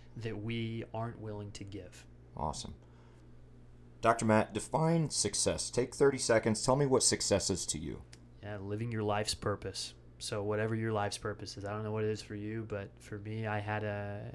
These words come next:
Speaker 1: I had a s-, a struggle that changed my life at twenty-seven years old that I'll never go back to. So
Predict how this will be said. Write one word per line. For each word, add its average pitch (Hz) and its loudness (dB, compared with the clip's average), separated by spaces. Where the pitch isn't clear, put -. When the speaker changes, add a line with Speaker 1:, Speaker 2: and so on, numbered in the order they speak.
Speaker 1:
I 104 -4
had 107 -2
a 104 -4
s-, - -8
a 110 -6
struggle 120 -2
that 110 -8
changed 113 -4
my 104 -4
life 101 -4
at - -14
twenty-seven 107 -6
years 104 -8
old 104 -2
that 101 -4
I'll 101 -8
never 104 -4
go 104 -6
back 98 -6
to. 101 -6
So 101 -6